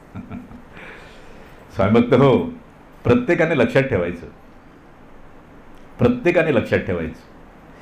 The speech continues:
"मी स्वामी सेवा करतोय, मी स्वामी सेवा करतेय," ही धारणाच मुळी चुकीची आहे.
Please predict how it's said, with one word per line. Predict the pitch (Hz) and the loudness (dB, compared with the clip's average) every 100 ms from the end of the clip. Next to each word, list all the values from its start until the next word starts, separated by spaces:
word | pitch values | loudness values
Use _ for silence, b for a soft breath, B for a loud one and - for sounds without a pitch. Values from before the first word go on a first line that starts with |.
| B B B B | B B B B
"मी | 98 110 202 247 | 2 4 6 6
स्वामी | 247 - 135 190 208 | 6 6 4 4 4
सेवा | 185 180 | 4 4
करतोय, | 190 156 151 160 175 143 | 4 4 2 4 2 2
मी | 170 | -2
स्वामी | 170 127 123 | 2 2 2
सेवा | 139 151 151 | 2 2 2
करतेय," | - 117 110 - 143 123 85 - - - - - B B B B - | 0 0 0 2 2 2 -2 -8 -20 -20 -20 -20 B B B B 0
ही | 170 196 - | 2 2 -2
धारणाच | 120 123 147 175 214 208 | 2 4 4 4 2 0
मुळी | 180 175 220 | 0 0 0
चुकीची | 147 131 156 131 | 0 -2 0 0
आहे. | 87 120 123 92 78 73 | 0 2 2 2 -2 -10